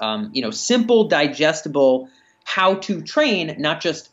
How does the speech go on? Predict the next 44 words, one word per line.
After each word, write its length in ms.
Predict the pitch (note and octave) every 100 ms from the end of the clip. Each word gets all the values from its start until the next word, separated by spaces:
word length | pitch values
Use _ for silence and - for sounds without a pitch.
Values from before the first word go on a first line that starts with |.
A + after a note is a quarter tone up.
| -
how 220 | C#3+ C#3
to 220 | C3+ C#3
punch, 340 | - G#2+ F#2
how 100 | -
to 80 | D3
get 220 | C3+ -
good 140 | C3+ C3+
at 100 | -
that 180 | A#2 -
punch. 160 | A2
That 80 | G3+
was 140 | A#3
the 80 | D#3+
value 340 | C3+ A2+ A2+ G#2
prop, 260 | G2 -
right? 140 | C#3+ D3+
That 80 |
was 140 | D#3 D#3
my 100 | A#2+
graduate 440 | D#3 E3 D#3+ D#3
school 180 | - D3
degree 300 | C#3 C3+ C3
in 60 | A2
the 100 | C3+
Ivy 240 | A3+ G3
Leagues, 300 | F3 D#3+ D#3+
was 200 | B2+ - _ _ -
skill 240 | - C#3
development. 640 | A#2+ G3 A3 F#3 F3 - _ _ _ _ _ - -
Uh, 180 | B2+ B2
that's 200 | C3 D3+
what 100 | -
we 100 | C3+
were 100 | C3
initially 360 | B2+ B2+ B2 A#2
selling. 320 | - F#3+ F3
That 80 | D3+
was 100 | C3+
the 60 |
value 220 | A2 G2+ G2+
prop. 200 | F2+ -
So 300 | D3+ D3+ - _ _ _
how 380 | - - B3 F4+
can 540 | F4 D#3 G#2 D3 A3